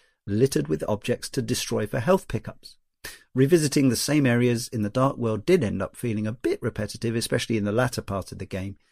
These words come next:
It didn't help that it wasn't particularly novel, as many other games had done a similar concept before and after this title."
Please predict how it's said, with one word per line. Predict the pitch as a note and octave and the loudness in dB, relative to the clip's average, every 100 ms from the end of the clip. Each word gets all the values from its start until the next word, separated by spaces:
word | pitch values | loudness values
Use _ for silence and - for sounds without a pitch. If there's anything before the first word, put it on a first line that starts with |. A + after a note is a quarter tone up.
| _ _ C3 | _ _ -4
It | A#2 | 0
didn't | C#3+ A#2+ | 2 4
help | C3 - | 2 2
that | A#2+ | 0
it | D3 | 2
wasn't | C3+ A#2 | 2 2
particularly | B2+ - F3+ - A#2+ A2 | -2 0 0 2 0 2
novel, | B2 B2+ G#2 G2+ - _ | 2 2 0 -4 -10 _
as | A2+ G#2 | -4 0
many | G#2+ A2 A#2 | 2 4 4
other | A2+ G#2+ | 2 0
games | G#2 G2+ F#2+ | -2 -2 -4
had | G#2 | -4
done | G#2+ G2+ | -4 -2
a | |
similar | - - C#3+ G#2+ G2 | -4 0 2 0 -2
concept | G#2+ G#2 - F#2+ - | -4 -4 -4 -8 -8
before | G#2 - A2 G2 - _ | -12 -6 -4 -4 -6 _
and | - A2 G2 | -4 0 0
after | G#2 - F#2+ | 0 -2 -8
this | F#2 - | -10 -12
title." | - F#2+ - F2+ | -12 -12 -12 -18